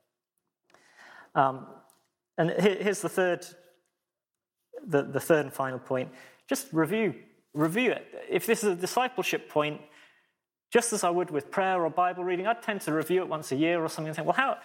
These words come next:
how do I want that to change this year? How do I want to read the Bible? How do I want to pray? And,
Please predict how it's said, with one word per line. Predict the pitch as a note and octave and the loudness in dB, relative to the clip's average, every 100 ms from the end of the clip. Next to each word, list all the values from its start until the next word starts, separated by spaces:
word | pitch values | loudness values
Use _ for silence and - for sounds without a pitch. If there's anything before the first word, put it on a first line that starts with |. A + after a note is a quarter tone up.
| - - _ - | -16 -20 _ 0
how | - | 4
do | A#3 | 4
I | |
want | G#3+ G3+ | 2 -2
that | F#3 E3 | -4 -6
to | |
change | - F3 D#3 C#3+ - | 0 2 2 -2 -4
this | C#3 - | -6 -2
year? | B2 A2 G#2 - _ _ _ _ _ _ | -2 -2 -6 -16 _ _ _ _ _ _
How | F#3 | 2
do | G3+ | 2
I | |
want | F#3+ F#3 | 2 -2
to | - | 0
read | E3 E3+ | 0 0
the | E3+ | 0
Bible? | D3+ D#3 | 0 0
How | D#3 | -2
do | G3 | -4
I | |
want | G3 F#3+ | -2 -4
to | |
pray? | - D3 D3 D3 | 2 2 2 -2
And, | C#3 | -6